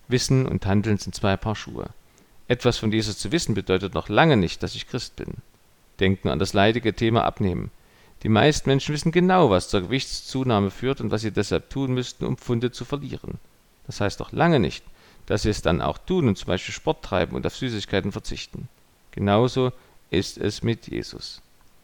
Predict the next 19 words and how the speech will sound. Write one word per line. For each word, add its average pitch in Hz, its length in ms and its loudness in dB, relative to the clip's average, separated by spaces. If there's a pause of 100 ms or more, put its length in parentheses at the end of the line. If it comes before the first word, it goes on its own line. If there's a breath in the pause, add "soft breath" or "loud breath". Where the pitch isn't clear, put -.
(1300 soft breath)
Wenn 104 140 2
ich 110 120 0
etwas 117 240 0
von 107 120 0
Jesus 104 320 -2
weiß, 135 300 4
bin 101 140 -4
ich 87 120 -4
noch 64 120 -10
lange 127 260 4
kein 98 300 0
Christ. - 380 -14 (680)
Ihr 113 120 0
wisst, - 260 -2
es - 160 -6
gibt - 220 -4
nichts - 240 -2
Gutes, 113 320 -6
außer 110 360 0